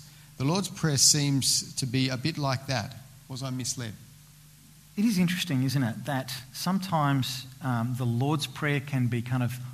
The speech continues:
Speaker 2: on rote, repeat cycle, and we just rattle it off without thinking about it,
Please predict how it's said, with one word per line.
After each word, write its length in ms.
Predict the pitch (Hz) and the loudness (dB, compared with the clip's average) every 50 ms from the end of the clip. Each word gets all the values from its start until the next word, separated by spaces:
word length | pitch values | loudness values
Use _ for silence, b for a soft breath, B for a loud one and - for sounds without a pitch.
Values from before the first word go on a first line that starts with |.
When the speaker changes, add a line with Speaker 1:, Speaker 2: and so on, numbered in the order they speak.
| B B | B B
Speaker 2:
on 240 | 139 131 113 117 | -2 0 0 2
rote, 280 | 123 127 131 131 - - - - - - | 2 2 0 0 -2 -8 -12 -14 -12 -8
repeat 460 | 127 131 127 - - 156 147 147 - - | -6 -6 -6 -4 -4 -4 -4 -4 -4 -2
cycle, 580 | - - - 123 113 139 - - 220 277 247 - - B B B B B B B B - | -2 0 0 0 -2 -2 -2 -2 -2 -2 -2 -6 -12 B B B B B B B B -6
and 180 | - 139 135 127 | -2 0 2 2
we 80 | 127 123 | 2 2
just 220 | 120 135 - - | 0 -2 -2 -2
rattle 280 | 127 131 131 127 127 120 | 0 2 2 2 2 0
it 100 | 113 127 | 2 2
off 340 | 127 127 123 - - - - - - - - - | 2 2 2 -2 -6 -12 -14 -16 -18 -18 -14 -8
without 360 | 123 127 113 123 123 127 127 127 | -4 -2 0 0 0 0 -2 -4
thinking 460 | - - - 151 135 - 165 156 147 | -6 -4 -2 -2 0 0 0 0 0
about 340 | 147 135 151 147 143 165 190 | 0 0 0 0 0 0 0
it, 140 | 254 269 | 0 -2